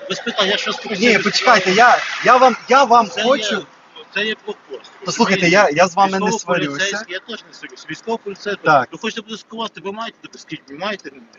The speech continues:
Speaker 1: Ви
Speaker 2: Я
Speaker 1: хочете
Speaker 2: вам хочу
Speaker 1: я вам
Speaker 2: пояснити
Speaker 1: хочу
Speaker 2: то, що ви тут
Speaker 1: Ні,
Speaker 2: не
Speaker 1: знаєте,
Speaker 2: на законних підставах
Speaker 1: чому не на
Speaker 2: знаходитесь. Ну, тому що ви мене дослухаєте, я вам поясню чому. Ви, е, якщо ви тут знаходитеся,
Speaker 1: Так.
Speaker 2: якщо ви військовий,
Speaker 1: Так.
Speaker 2: то ви маєте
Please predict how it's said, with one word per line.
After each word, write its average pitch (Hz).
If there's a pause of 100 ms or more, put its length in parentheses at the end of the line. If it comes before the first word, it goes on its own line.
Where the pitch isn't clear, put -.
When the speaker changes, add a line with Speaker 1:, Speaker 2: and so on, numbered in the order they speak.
Speaker 1:
Ви 151
Speaker 2:
Я -
Speaker 1:
хочете 175
Speaker 2:
вам 185
хочу -
Speaker 1:
я -
вам - (340)
Speaker 2:
пояснити 202
Speaker 1:
хочу 185
Speaker 2:
то, 214
що -
ви 160
тут 160
Speaker 1:
Ні, 139
Speaker 2:
не 160
Speaker 1:
знаєте, 156
Speaker 2:
на 156
законних 151
підставах 117
Speaker 1:
чому 95
не -
на 151
Speaker 2:
знаходитесь. - (220)
Ну, 226
тому 202
що - (340)
ви 190
мене 196
дослухаєте, 185
я 165
вам 185
поясню 156
чому. 104 (760)
Ви, 220
е, 156
якщо 233
ви 208
тут -
знаходитеся, 214
Speaker 1:
Так. 120 (180)
Speaker 2:
якщо 226
ви 208
військовий, 196 (220)
Speaker 1:
Так. -
Speaker 2:
то 180
ви 247
маєте 220